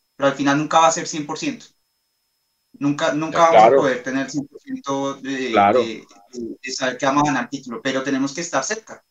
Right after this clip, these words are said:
Speaker 1: Y eso es lo que hoy estamos, creo que, valorando. Que lo que tenemos hoy nos pone más cerca del título y, pues, habrá que ganarlo. Eso sí, eh,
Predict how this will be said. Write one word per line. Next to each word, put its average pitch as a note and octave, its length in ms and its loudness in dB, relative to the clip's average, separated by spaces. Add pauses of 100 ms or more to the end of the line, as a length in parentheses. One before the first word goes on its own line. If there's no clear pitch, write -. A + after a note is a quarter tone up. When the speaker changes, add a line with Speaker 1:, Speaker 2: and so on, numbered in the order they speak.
(140)
Speaker 1:
Y C3+ 220 0
eso C#3+ 220 -2
es - 20 -10
lo E3+ 140 -6
que D#3 240 -6
hoy F3 380 0
estamos, C3 540 -4
creo C#3 320 -6
que, D#3 300 -8 (240)
valorando. C3 580 0 (400)
Que B2 300 -12
lo C3 200 -2
que C#3 100 -6
tenemos C3+ 380 -4
hoy E3+ 120 -2
nos D#3+ 160 -6
pone C3 240 -2
más D3 240 2
cerca E3 380 -4
del D3+ 120 -4
título B2 500 -8
y, A#2+ 360 -6
pues, A2+ 220 -8
habrá G#2+ 280 -6
que A2+ 120 -16
ganarlo. C3+ 500 -4
Eso C3 200 -12
sí, B2 440 -10 (580)
eh, A2+ 640 -8